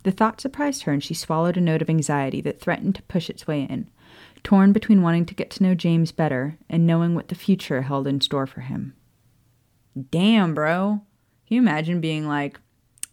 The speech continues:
"Damn, I got a whole new family. Damn, they're, like, all dead right around the time I'm <laughs> born." <sighs>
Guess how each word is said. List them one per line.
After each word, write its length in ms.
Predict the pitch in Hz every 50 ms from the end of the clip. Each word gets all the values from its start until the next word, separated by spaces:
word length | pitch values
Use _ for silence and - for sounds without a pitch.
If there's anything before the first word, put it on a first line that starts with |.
| _ _ -
"Damn, 280 | 180 233 277 247 196
I 60 | 185 226
got 140 | 254 208
a 60 | 165 175
whole 160 | 196 202 208
new 180 | 208 214 220
family. 520 | 214 247 254 262 262 226 165 143 269 - - _ _ _ _ _ _ _ _ - - - - - - 160
Damn, 460 | 156 196 247 285 269 233 202 175 165
they're, 160 | 170 214 277
like, 200 | 294 247 - -
all 200 | 117 175 220 233
dead 360 | 214 190 170 202 254 277 233 165
right 160 | 160 175 190
around 180 | 196 202 208 202
the 60 | 180
time 200 | - 202 208 208 202
I'm 160 | 196 196 196
<laughs> 40 | 165 - - - - - - - - _ _ _ - - _ _ _ 226 - - _ _ _ _ _ _ _ _ _ _ _ _ _ _ _ _ _ _ _ _ _ _ _ _ _ _ _ _ _ _ _ _ _ _ _ _ _ - 311 330 - - - - - - - - - - - - - - _ _ _ _ _ _ _ _ _ _ _ -
born." 0 |
<sighs> 220 | 254 277 269 -